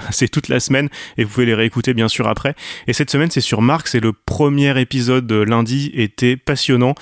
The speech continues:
euh, sur, euh, la façon dont Marx a été dévoyé au vingtième siècle, et notamment par le sta-, le léninisme et le stalinisme,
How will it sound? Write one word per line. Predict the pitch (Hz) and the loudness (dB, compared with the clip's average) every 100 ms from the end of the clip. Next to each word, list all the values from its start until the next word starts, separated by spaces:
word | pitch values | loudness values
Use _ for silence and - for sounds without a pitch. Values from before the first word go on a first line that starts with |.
| - - - 110 | -12 -16 -8 -2
euh, | 104 | 0
sur, | 101 - - 123 123 110 | 0 -2 -2 -2 -2 0
euh, | 107 101 101 101 104 104 104 | 0 2 0 -2 -2 -2 -2
la | 104 113 | -2 -2
façon | 127 113 143 139 | -2 0 0 2
dont | 117 117 | 2 4
Marx | 120 117 - | 2 0 0
a | 113 | -2
été | - 113 | 0 0
dévoyé | 127 120 117 131 | 2 2 2 2
au | 117 | 2
vingtième | 113 117 104 | 0 0 -2
siècle, | 139 - | -2 -2
et | 104 | 0
notamment | 117 113 117 | 0 2 0
par | 120 104 | 0 -2
le | 107 | -4
sta-, | - 110 | -2 -2
le | 107 | 2
léninisme | 110 117 120 127 - 127 | 2 4 4 4 0 0
et | 160 | 2
le | 143 | 2
stalinisme, | - 127 123 131 - 117 | 0 2 4 2 2 -4